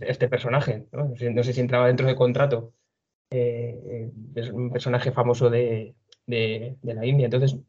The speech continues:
me, me gusta, me gusta Vijay. Y luego los gemelos, pues, las escenas que salen, la que habéis comentado de, del, cuando matan a cero cero nueve,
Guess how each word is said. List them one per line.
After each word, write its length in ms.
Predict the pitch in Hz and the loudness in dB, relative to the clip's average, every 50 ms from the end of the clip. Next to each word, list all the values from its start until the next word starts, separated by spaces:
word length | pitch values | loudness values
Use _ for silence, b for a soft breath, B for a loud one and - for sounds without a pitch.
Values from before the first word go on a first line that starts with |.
| _ _ _ _ _ - | _ _ _ _ _ -8
me, 460 | 131 113 110 - 95 113 113 117 117 | -8 -8 -6 -8 -8 -6 -4 -4 -2
me 140 | 110 113 110 | -2 -2 2
gusta, 500 | 117 131 127 - 143 127 120 120 117 110 | 2 2 2 2 2 4 4 4 4 2
me 140 | 113 117 | 2 2
gusta 240 | 113 120 131 - 135 | 2 2 2 4 4
Vijay. 400 | 127 131 123 127 127 127 143 170 | 4 4 4 4 4 4 4 2
Y 180 | 190 - 151 135 | 2 0 0 2
luego 220 | 123 131 131 143 | 4 4 6 6
los 140 | 147 143 139 | 6 4 4
gemelos, 540 | - 143 139 151 165 170 190 220 233 - _ _ _ _ _ _ _ _ _ _ _ _ _ _ _ _ _ _ _ | 4 4 4 6 6 4 4 2 0 -4 _ _ _ _ _ _ _ _ _ _ _ _ _ _ _ _ _ _ _
pues, 180 | - - - - 73 - - - - 107 98 | -16 -16 -14 -14 -14 -14 -14 -14 -14 -12 -8
las 160 | 104 117 113 120 | -8 -6 -6 -6
escenas 320 | 113 - 127 120 120 113 | -6 -4 -4 -2 -2 -2
que 120 | 117 127 | -2 -2
salen, 420 | - - 123 135 139 131 123 117 107 | 0 2 2 4 4 2 2 0 -2
la 100 | 117 113 | -4 -4
que 80 | 117 | -4
habéis 140 | 113 117 117 | -4 -4 -2
comentado 680 | - 127 123 127 120 120 123 127 127 123 123 123 123 123 | 0 0 2 2 2 2 4 4 6 6 6 4 4 2
de, 560 | 127 123 123 120 123 120 120 120 120 123 123 _ _ _ _ _ _ - | 0 0 0 0 0 -2 -2 -4 -6 -10 -16 _ _ _ _ _ _ -6
del, 360 | 147 131 123 123 123 120 131 | -2 0 0 0 -2 -4 -4
cuando 240 | - 127 123 123 123 | -2 0 0 2 2
matan 260 | 123 123 127 123 120 | 2 2 2 2 0
a 80 | 120 120 | 0 0
cero 240 | - 135 123 123 123 | 2 4 4 4 4
cero 200 | - 135 127 123 | 4 4 4 4
nueve, 380 | 135 147 156 165 196 - - | 6 6 6 4 4 0 -2